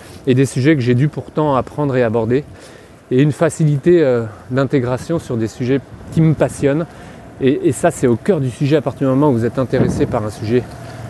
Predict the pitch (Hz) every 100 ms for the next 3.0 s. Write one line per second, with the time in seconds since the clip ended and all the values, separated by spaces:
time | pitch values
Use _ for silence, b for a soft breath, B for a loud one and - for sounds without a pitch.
0 | B 131 131 131 135 131 - 117 104 147
1 | 196 190 - 180 170 - 151 - - 185
2 | 143 143 135 143 135 135 123 120 135